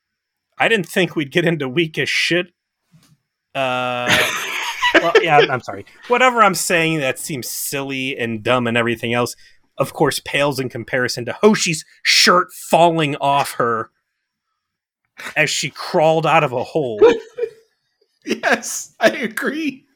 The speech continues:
Speaker 2: <laughs> That was still worse.
Speaker 1: Fucking stupid episode. So whatever. We
Speaker 2: Oh,
Speaker 1: get to
Speaker 2: dude.
Speaker 1: the end and to,
Speaker 2: Dude,
Speaker 1: to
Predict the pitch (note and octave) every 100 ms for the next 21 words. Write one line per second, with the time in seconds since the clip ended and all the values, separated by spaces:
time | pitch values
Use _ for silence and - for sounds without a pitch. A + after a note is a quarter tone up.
0 | _ _ - E4 G#4 - A#4+ A4+ D#4 B3
1 | B3+ - - A3 A3+ G#3+ G#3 - - -
2 | - _ _ _ _ _ _ _ _ -
3 | - C#3+ - G#2+ - - - - G#2+ G#2
4 | G#2 G2+ G2+ A2 - - - - - -
5 | - - - C4+ G3 D3+ G2+ - - -
6 | - - - F3+ B3 A#3 - D4 G#3 D3+
7 | D3 D3 - - C#3 D#3 D#3+ D3 A#2+